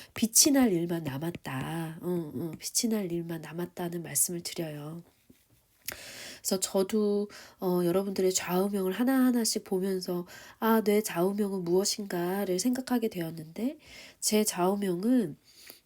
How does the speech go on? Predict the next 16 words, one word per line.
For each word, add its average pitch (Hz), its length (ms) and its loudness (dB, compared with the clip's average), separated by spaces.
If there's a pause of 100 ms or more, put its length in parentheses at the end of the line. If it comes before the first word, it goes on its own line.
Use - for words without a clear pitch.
음, 175 320 -2
뭐였냐면은 170 960 0 (540)
"하루에 294 380 4
한 277 240 4
사람씩 285 520 0
행복하게 277 520 -4
해주어라. 170 880 -6 (480)
그 196 240 0
사람이 190 420 -2
비록 175 320 -4 (340)
너 170 200 4
자신일지라도"라는 160 1300 -4
좌우명을 160 480 -6
갖고 208 600 -6 (520)
이제 147 200 -4
임상에 185 420 -4